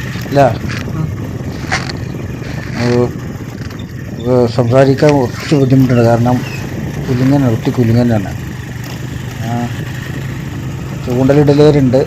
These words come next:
നമ്മൾ പരപ്പനങ്ങാടി പോയാലും ചൂണ്ടയിട്ട് ഇല്ലെങ്കിൽ നമ്മൾ തലക്കിലൊന്ന് പോയി നോക്കല്ലേ?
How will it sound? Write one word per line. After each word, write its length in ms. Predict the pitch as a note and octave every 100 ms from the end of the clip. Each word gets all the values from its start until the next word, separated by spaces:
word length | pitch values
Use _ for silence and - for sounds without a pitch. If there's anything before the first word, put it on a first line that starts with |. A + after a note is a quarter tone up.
| - - - - - - - - - - - - - - - - -
നമ്മൾ 200 | G3+ A3
പരപ്പനങ്ങാടി 500 | A3 F#3+ A3+ A#3 A#3+ A3+
പോയാലും 240 | A3 G#3+
ചൂണ്ടയിട്ട് 340 | F#3 F3 F3 D#3 C#3 C#3
ഇല്ലെങ്കിൽ 260 | D3 D#3 F#3 G3+ - - - - - - - - - - -
നമ്മൾ 180 | - C#3+ E3+ E3+
തലക്കിലൊന്ന് 440 | D#3+ D3 F#3 F#3 E3
പോയി 140 | D#3+ D#3+
നോക്കല്ലേ? 320 | D3 C#3+